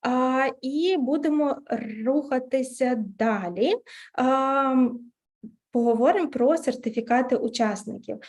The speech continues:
Загалом, кожен учасник, який приймає участь і проходить олімпіаду, а,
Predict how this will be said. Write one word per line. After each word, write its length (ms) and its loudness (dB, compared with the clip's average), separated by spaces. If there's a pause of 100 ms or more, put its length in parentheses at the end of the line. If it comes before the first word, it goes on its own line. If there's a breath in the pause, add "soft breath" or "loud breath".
(180 loud breath)
Загалом, 680 4
кожен 320 2
учасник, 680 -2
який 380 2
приймає 640 4
участь 560 -2
і 100 -4
проходить 680 0
олімпіаду, 920 2 (280 loud breath)
а, 400 2